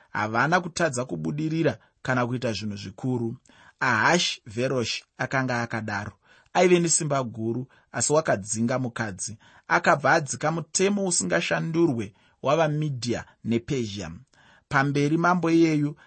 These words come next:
akazomboedza kuti oshandura mutemo iwoyo,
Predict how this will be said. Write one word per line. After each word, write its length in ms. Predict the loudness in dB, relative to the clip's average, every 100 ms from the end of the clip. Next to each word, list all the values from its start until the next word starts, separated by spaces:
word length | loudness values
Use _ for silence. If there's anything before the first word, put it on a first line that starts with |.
| _
akazomboedza 840 | -4 2 2 2 0 2 2 2 -4
kuti 280 | -6 -10 -6
oshandura 640 | -4 -2 2 4 4 4 2
mutemo 400 | 0 -4 -2 -2
iwoyo, 500 | 2 2 2 0